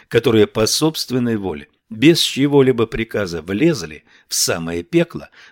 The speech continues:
пытаясь спасти меня и всех остальных на руднике.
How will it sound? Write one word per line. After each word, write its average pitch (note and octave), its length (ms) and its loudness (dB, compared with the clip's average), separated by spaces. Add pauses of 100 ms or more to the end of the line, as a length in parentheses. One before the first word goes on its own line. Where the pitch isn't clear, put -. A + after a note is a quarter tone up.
(120)
пытаясь D3+ 580 4
спасти - 480 -4
меня B2+ 440 -2 (300)
и A#2+ 160 2
всех - 380 -2
остальных F2 680 -8 (180)
на A2 180 0
руднике. D#2+ 540 -8